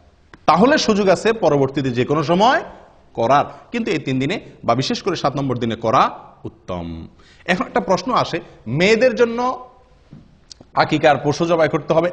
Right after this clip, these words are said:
একটা, ছেলেদের জন্য হলো দুইটা। আহ, কেন এটা? কিছুটা বৈষম্য মনে হয় না? বিশেষ করে আজকের নারীবাদীর যে,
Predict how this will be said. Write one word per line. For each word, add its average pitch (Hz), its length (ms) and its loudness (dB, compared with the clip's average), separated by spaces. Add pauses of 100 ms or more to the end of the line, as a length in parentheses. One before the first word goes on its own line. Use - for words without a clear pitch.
একটা, 165 360 0 (480)
ছেলেদের 170 320 2
জন্য 196 220 2
হলো 220 560 2 (200)
দুইটা। 151 420 0 (800)
আহ, 98 560 4
কেন 160 240 2
এটা? 95 200 -10 (460)
কিছুটা 175 300 0
বৈষম্য 180 460 2
মনে 190 200 4
হয় 190 160 2
না? 190 180 -8
বিশেষ 147 260 -4
করে 165 140 0
আজকের 143 280 -2
নারীবাদীর 143 540 0
যে, 123 300 -2